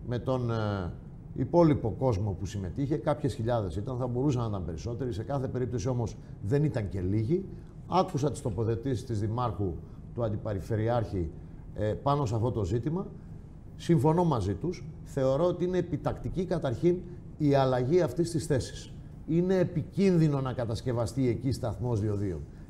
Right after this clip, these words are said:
Και από εκεί και πέρα, αν είναι δυνατόν, ο κύριος Σπίρτζης να αναθεωρήσει, να πάει στο αναλογικό σύστημα για το οποίο ήδη θα έπρεπε να έχει μεριμνήσει βάσει της υπουργικής απόφασης ήδη από πέρσι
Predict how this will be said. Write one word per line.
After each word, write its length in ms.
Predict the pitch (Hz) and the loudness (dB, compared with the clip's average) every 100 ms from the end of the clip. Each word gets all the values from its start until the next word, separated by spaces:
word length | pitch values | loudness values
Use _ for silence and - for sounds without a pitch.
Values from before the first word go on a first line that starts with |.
| - | -6
Και 80 | 143 | -4
από 140 | 127 | -2
εκεί 160 | 123 160 | -4 0
και 120 | 185 | 0
πέρα, 460 | - 170 202 220 220 - | 2 2 2 -2 -8 -8
αν 240 | 165 196 | -6 -4
είναι 200 | 220 202 | -2 0
δυνατόν, 440 | 165 156 151 208 220 214 - - | 2 0 0 0 -2 -4 -12 -6
ο 80 | 165 | -4
κύριος 360 | 165 214 202 170 | 0 6 6 6
Σπίρτζης 340 | - 185 160 | 4 2 2
να 120 | 160 | 2
αναθεωρήσει, 760 | 147 131 110 117 156 - 226 - - - | 0 2 2 4 4 2 0 -2 -12 -10
να 200 | 131 131 | -4 -2
πάει 240 | 127 185 196 | 2 4 4
στο 200 | 190 175 | 4 4
αναλογικό 680 | 160 147 143 131 127 196 | 6 6 6 4 4 6
σύστημα 580 | 190 180 175 147 127 104 - - - | 8 8 6 4 0 -2 -4 -14 -4
για 260 | 117 131 | 0 2
το 120 | 131 131 | 4 2
οποίο 360 | 113 180 175 | 4 8 10
ήδη 280 | 185 226 185 | 10 8 6
θα 140 | - | 6
έπρεπε 300 | 160 123 143 | 4 4 0
να 80 | 135 | 2
έχει 180 | 139 123 | 0 2
μεριμνήσει 680 | 131 127 127 147 143 110 - - - | 4 4 4 2 2 0 -4 -8 -8
βάσει 400 | 101 110 185 160 | -2 4 4 4
της 180 | 156 139 | 0 0
υπουργικής 440 | 147 143 123 160 | 0 0 2 0
απόφασης 560 | 151 123 131 113 87 - - - - | 2 2 2 0 -2 -6 -12 -14 8
ήδη 420 | 254 277 233 208 | 12 12 12 12
από 220 | 165 139 | 8 6
πέρσι 520 | 127 165 190 208 254 | 4 6 4 4 -2